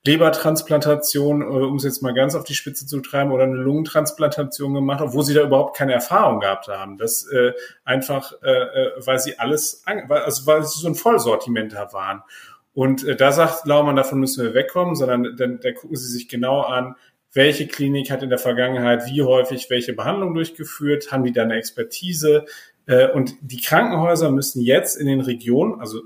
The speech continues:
N R W ist so aufgeteilt worden in sechzehn verschiedene Regionen, und die müssen da jetzt halt eben gucken, ähm, wie, in diesen Regionen, was bieten sie an? Da gehen sie dann in Verhandlungen mit den Krankenkassen, die gucken dann und, ähm, die Bezirksregierung sitzt da auch mit am Tisch und schaut, dass das,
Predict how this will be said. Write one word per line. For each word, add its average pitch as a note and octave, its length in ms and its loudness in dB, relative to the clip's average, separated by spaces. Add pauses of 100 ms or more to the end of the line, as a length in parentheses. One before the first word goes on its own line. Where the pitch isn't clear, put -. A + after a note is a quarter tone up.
(120)
N A2+ 120 -8
R G#2 100 -2
W B2+ 80 -4
ist C3 120 -4
so A2+ 80 -6
aufgeteilt D#3 580 2
worden C#3 220 4
in C3 140 -4
sechzehn C3 340 -2
verschiedene A#2 420 -4
Regionen, C#3+ 340 -2
und A#2+ 220 -8
die B2+ 60 -4
müssen C3+ 240 -4
da C#3 160 6
jetzt D#3+ 220 2
halt C3+ 120 2
eben A#2+ 160 -2
gucken, E3+ 400 -4 (420)
ähm, C#3 460 4 (160)
wie, C#3+ 380 -4 (600)
in C3+ 200 0
diesen C3 220 -2
Regionen, C3 600 0
was C3+ 260 0
bieten C#3 220 -6
sie A2+ 200 -4
an? G3 280 2 (360)
Da B2+ 100 -2
gehen B2 200 2
sie B2 100 2
dann A#2 160 4
in A2 80 0
Verhandlungen A2+ 500 0
mit A2 180 -4
den G#2+ 300 -2
Krankenkassen, F#3 720 -2
die D3 100 -16
gucken F3 320 -2
dann D#3+ 280 2
und, C3+ 440 0
ähm, C3 260 0 (440)
die B2 180 -2
Bezirksregierung B2 840 0
sitzt A2+ 220 -8
da - 60 2
auch F3 160 2
mit D#3 100 0
am C#3 140 2
Tisch D3 220 -4
und C#3 100 -4
schaut, C3+ 420 2
dass C3 140 -2
das, C3 200 -2